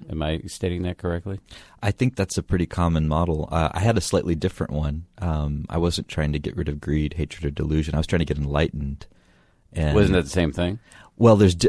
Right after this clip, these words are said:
Speaker 2: well, so I, I learned as I got more into this world, you know, like any world, there's different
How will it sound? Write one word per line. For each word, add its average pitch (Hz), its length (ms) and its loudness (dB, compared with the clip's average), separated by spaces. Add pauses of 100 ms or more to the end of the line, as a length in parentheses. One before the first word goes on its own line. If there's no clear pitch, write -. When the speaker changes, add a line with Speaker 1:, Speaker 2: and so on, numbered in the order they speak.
Speaker 2:
well, 101 140 0
so 90 340 6 (240)
I, 90 240 4
I 85 100 2
learned 87 440 2
as 76 140 0
I 76 120 2
got 73 260 0
more 80 220 2
into 82 200 4
this 76 220 -6
world, 82 560 2
you 80 80 -2
know, 73 320 -2
like 80 220 0
any 82 220 2
world, 73 500 -2 (420)
there's 78 160 0
different 80 420 -4